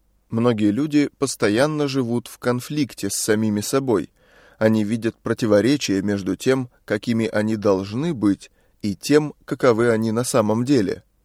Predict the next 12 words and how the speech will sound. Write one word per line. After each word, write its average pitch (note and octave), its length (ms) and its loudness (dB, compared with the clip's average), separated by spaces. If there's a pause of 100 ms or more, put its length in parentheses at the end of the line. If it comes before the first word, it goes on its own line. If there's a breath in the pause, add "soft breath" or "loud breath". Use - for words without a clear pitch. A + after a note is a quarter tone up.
(720)
Современная A#2 800 0
психология D3 680 -2
видит D3 320 -2
решение B2+ 600 0
этого A2 400 -2
конфликта G#2 560 -4
в - 100 -12
том, E3+ 240 0 (260 soft breath)
чтобы D#3 340 -2
привести B2+ 600 -2
наши A#2 380 0
идеалы B2+ 680 -2